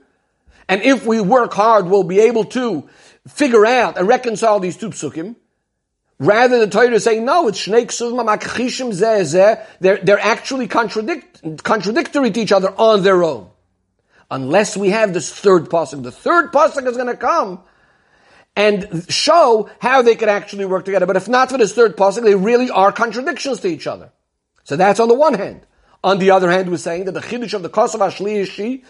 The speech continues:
that's Machriya Beineim. What does Hachra mean over here? We're not, we don't mean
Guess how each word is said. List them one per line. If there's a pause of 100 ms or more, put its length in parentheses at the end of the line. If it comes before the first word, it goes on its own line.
(160)
that's
Machriya
Beineim.
What
does
Hachra
mean
over
here? (460)
We're
not,
we
don't
mean